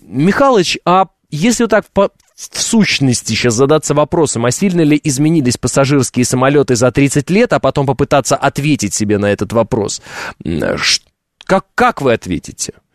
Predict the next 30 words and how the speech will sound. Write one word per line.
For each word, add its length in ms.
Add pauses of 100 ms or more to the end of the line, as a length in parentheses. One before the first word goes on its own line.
(400)
Не 80
получится 440
ли, 80
Михалыч, 540
что 200
вы, 340
э, 80
э, 840
удивительным 600
образом 360
обнаружите, 560
что 160
самолёты 580
тридцатилетней 640
давности 540
и 100
самолёты 480
прям 240
уж 180
сильно 400
гипер-ультрасовременные, 1500 (480)
они 520
во 180
многом, 680
э, 720 (100)
похожи 560
друг 280
на 160
друга 640
и, 640